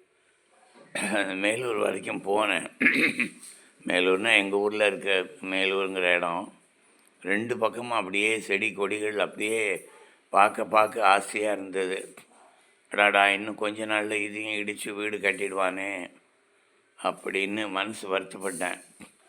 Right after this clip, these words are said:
எனக்கு கொஞ்சம் மனசு வருத்தமா இருந்தாலும் அந்த பக்கம் போயிடுவேன். ஃபுல்லா செடி கொடி தான் இருக்கும். அதுங்களை பார்க்கும்போதே ஒரு ஆசை. அதை தான் சொல்றான்,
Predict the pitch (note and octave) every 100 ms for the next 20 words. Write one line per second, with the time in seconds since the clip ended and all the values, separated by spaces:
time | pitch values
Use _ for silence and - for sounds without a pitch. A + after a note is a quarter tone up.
0 | _ _ _ - _ - G#2 G#2 G2+ A2
1 | G#2+ G#2 G#2 A2+ A2+ G#2+ G2+ - A2 G2+
2 | G2 G#2+ A2 F#2+ F2+ F#2 G#2+ F#2+ F#2+ F#2
3 | E2 - - - - _ - - - _
4 | _ - - G#2+ A#2+ A#2+ A2+ G#2+ G2+ A2+
5 | A#2+ G#2 G2+ G#2+ G#2+ - G2 G2 G2+ G2+
6 | G#2+ F#2 F#2+ G2 - - - - _ _
7 | _ _ _ F#2+ G2+ G#2+ G2+ F#2 G#2 A2
8 | A#2 A2 G2+ G2 A2 G#2 F#2+ F2 F2 F#2
9 | G2+ - - - _ _ _ _ - F2
10 | F2 G2 G#2 G2 G2 F#2+ G2+ F2+ F#2+